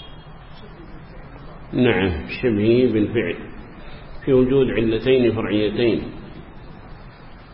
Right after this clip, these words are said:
أو علة تقوم مقام العلتين. فما هي العلل الفرعية في الفعل مع عبد الفتاح؟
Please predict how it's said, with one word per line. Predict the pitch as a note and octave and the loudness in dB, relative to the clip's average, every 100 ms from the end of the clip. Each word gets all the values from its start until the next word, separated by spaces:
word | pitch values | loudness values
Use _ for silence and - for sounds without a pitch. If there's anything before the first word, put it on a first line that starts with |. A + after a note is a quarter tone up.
| - - - - | -16 -16 -14 0
أو | C#3+ C3+ | 6 8
علة | C#3 D3+ B2+ B2 | 8 6 4 0
تقوم | A#2 C3+ B2 | 0 2 4
مقام | A#2 C3+ D#3 A#2+ | 2 0 0 0
العلتين. | F2+ G#2 G2+ G#2 F2+ - - - - - - - - - - - - - - - - - - - - - | 0 0 -2 -2 -4 -4 -10 -12 -14 -14 -16 -16 -16 -16 -16 -16 -16 -12 -12 -10 -10 -10 -10 -12 -14 -4
فما | D3 D3+ | 4 6
هي | F3 E3 | 6 6
العلل | C#3+ C3 C#3 C3+ C3 G#2+ - - - - - - | 6 4 4 2 0 -4 -8 -12 -12 -14 -10 -2
الفرعية | D3+ A#2+ C3 A#2+ D3+ C#3 A#2+ | 0 2 0 2 4 4 4
في | |
الفعل | B2 A2+ B2+ B2 - - - - - - - - - | 2 2 2 0 -4 -10 -14 -16 -16 -18 -16 -18 -8
مع | C#3 | -2
عبد | B2+ B2+ | 2 2
الفتاح؟ | B2+ - C#3 C#3 C#3 | 2 0 0 0 -2